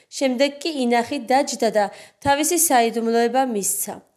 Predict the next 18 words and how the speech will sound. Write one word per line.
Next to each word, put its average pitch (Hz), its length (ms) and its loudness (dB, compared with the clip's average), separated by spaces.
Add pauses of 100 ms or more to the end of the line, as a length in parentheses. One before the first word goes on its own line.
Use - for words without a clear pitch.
(560)
პირველად 302 480 4
მან 254 260 0
წინარე 277 500 2
სახის 269 500 -2
მქონე 247 420 -2
პასექი 233 480 -2
აღასრულა, 190 760 -2 (1000)
შემდეგ 320 400 2
კი 359 140 -4
ნამდვილი 262 540 2
პასექი. 208 680 -2 (640)
იუდა 339 300 4
საქციელს 330 760 2
იმ 302 200 0
მიზნით 277 400 0
წინასწარმეტყველებს, 254 1120 -2 (360)
რათა 240 200 2
გააგებინოს, 262 840 2